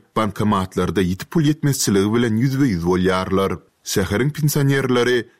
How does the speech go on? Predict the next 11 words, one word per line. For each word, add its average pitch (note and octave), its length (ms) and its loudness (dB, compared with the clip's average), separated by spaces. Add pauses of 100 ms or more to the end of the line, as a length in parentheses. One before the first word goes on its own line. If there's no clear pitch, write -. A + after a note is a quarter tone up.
ýigirmi G#2+ 260 2
beşinji G2 420 0
aprelde A#2+ 520 0
de G#2+ 100 0
pullaryny G#2+ 600 0
naktlaşdyryp G#2+ 640 -4
bilmeýärler. F#2+ 840 0 (400)
Bankomatlarda G2 920 -2
pul B2 200 0
bolmadyk C#3 440 0
wagtynda A#2 640 0